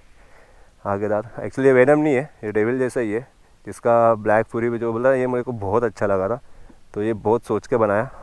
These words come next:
और आगे से देखो क्या proper look दे रहा है, सही।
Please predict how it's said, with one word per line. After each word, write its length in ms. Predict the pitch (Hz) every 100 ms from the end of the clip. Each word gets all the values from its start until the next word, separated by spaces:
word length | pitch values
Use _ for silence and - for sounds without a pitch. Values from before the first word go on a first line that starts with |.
| 107
और 120 | 101
आगे 280 | 95 98 110
से 120 | 117
देखो 380 | 95 98 92 110 - - - - _ - _ - _ _ _ _ _ _ _
क्या 180 | - 101
proper 480 | 107 92 92 - 107
look 180 | 104 95
दे 60 | 98
रहा 140 | 95
है, 100 | 95 - _ - _ - _ _ _ - _ _ _ - - - - - - _ _ _ _ _ _ _ _ _ - _ _ _ _ _ _ _ _ _ -
सही। 280 | - 101 92